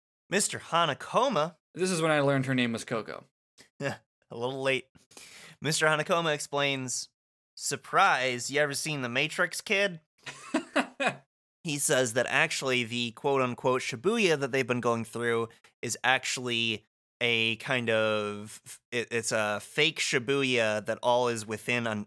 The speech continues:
Speaker 1: a very powerful noise, that they are stuck in a noise, and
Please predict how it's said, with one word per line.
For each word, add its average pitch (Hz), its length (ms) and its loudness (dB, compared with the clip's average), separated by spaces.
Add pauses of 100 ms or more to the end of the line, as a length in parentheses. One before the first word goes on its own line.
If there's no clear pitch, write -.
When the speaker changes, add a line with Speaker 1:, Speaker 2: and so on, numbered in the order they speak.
Speaker 1:
a 107 80 -6
very 117 320 0
powerful 113 540 0
noise, 151 560 -2 (480)
that 107 140 -8
they 135 100 2
are 117 100 2
stuck 165 400 0
in 135 140 -2
a 120 80 2
noise, 113 540 0
and 110 300 -6